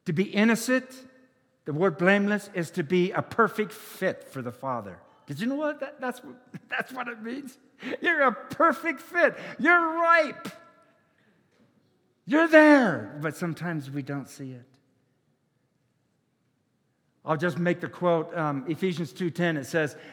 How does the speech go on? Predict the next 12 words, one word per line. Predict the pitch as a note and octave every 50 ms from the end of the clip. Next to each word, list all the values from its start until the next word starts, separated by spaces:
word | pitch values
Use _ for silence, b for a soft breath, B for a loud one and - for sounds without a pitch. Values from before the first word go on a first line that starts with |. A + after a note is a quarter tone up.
| B B
"You | D3+ F#3 A3 B3
are | A3 G3 F#3+
God's | D3 F#3+ F#3 F#3 F3+ - D3
masterpiece." | D#3+ E3+ F3 F#3 G3 F#3+ - - F#3+ E3+ - - D#3 B2+ G#2 F#2 - - - - _ _ _ _ _ _ _ _ _ _ _ _ _ _ _ _ _ _ _ _ _ _ _ _ _ _ _ _
See, | - - - G3 G3+ G3+ G3+ F#3+ - - - - _ _ _ _ _ _ _
when | D#3+ D#3 F3+ F3+ F3+ F3
you | E3+ E3+
think | - - - G#3 G3+ G3+ F#3+ -
you | E3+ F#3+ G3+
are | - F3+ E3+ E3
no | E3 E3+ F3 F3 E3
good, | D3 D#3+ E3 E3 D#3 C3 G#2